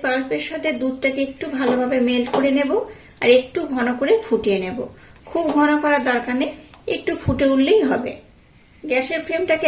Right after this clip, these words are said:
একদম লো দিয়ে দুধের সাথে তালের পাল্পটাকে দেখুন একটু ভালোভাবে আমি ফুটিয়ে নিয়েছি। মিষ্টির জন্য এবার এখানে দু চামচ আমি চিনি দিয়ে দেব, খুব বেশি দরকার নেই, দু চামচ দিলেই হবে। দিয়ে দেব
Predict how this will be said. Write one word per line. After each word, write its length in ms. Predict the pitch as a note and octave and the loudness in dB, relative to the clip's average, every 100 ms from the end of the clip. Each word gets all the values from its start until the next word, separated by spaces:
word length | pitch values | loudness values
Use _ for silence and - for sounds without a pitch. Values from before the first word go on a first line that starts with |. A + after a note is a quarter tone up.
| C4 | 2
একদম 300 | G#3+ - B3+ A#3+ A#3+ | 0 0 2 2 4
লো 100 | A#3+ C4+ C4+ | 4 2 2
দিয়ে 180 | G#3+ C5 - - - - | 0 -2 -4 -20 -14 -4
দুধের 260 | C#4+ D4 D#4 | 0 0 0
সাথে 200 | F4 E4+ E4+ D#4+ | 0 -2 -2 0
তালের 220 | A#3 A#3+ - | 0 0 -2
পাল্পটাকে 420 | C4 C4+ D4 C#4+ D4 | -2 0 -2 -2 -4
দেখুন 200 | C#4+ D#4+ B3+ | -4 -2 -4
একটু 160 | - - A#3 | -4 -4 -2
ভালোভাবে 380 | A#3+ C4 C4 C4 | 0 0 0 -2
আমি 100 | B3+ C4 | -2 -4
ফুটিয়ে 320 | C#4 B3+ C#4 C#4 | -6 -2 0 0
নিয়েছি। 300 | D4 D4+ A4+ - - - - - - - - - - - - - - - - - - - - - - | -2 -2 -4 -4 -10 -20 -20 -20 -20 -20 -20 -20 -20 -18 -16 -14 -14 -18 -20 -20 -20 -20 -20 -20 -6
মিষ্টির 400 | C4+ C#4 - F#4 E4+ | 0 0 0 -4 -2
জন্য 140 | F4+ E4 | 0 2
এবার 140 | D4+ D#4+ | 4 2
এখানে 200 | - B3 F4 C4+ | -2 -4 -4 -4
দু 80 | C4 | -4
চামচ 280 | D#4+ D4+ D#4 D4+ | -2 0 0 0
আমি 120 | A3+ G4 - | 0 -2 0
চিনি 200 | B3+ C4+ | 0 2
দিয়ে 120 | C#4 C#4+ | 0 2
দেব, 140 | D4+ A#4 C#5+ - | 2 0 -2 -4
খুব 140 | - B3 | -4 -2
বেশি 180 | C#4+ C#4+ C4 | -2 0 0
দরকার 240 | A#3+ A#3+ A#3+ | 0 0 0
নেই, 100 | G4+ F#4 | 0 0
দু 60 | A#3+ | 0
চামচ 240 | B3+ A#3+ A#3+ A#3+ | 0 0 0 0
দিলেই 240 | A#3+ C4 C#4+ | 0 2 2
হবে। 160 | D4+ B4 - - - - - - - - - - - - - - - - - - - - - - - - - - - - - F#5 - - - - - - - - - | 0 -2 -6 -20 -20 -20 -20 -20 -20 -20 -20 -20 -20 -20 -20 -20 -20 -20 -20 -20 -20 -20 -20 -20 -20 -20 -20 -20 -20 -20 -20 -20 -20 -20 -20 -20 -20 -20 -20 -16 -6
দিয়ে 160 | A#3+ D4+ | -2 2
দেব 120 | D#4 | 2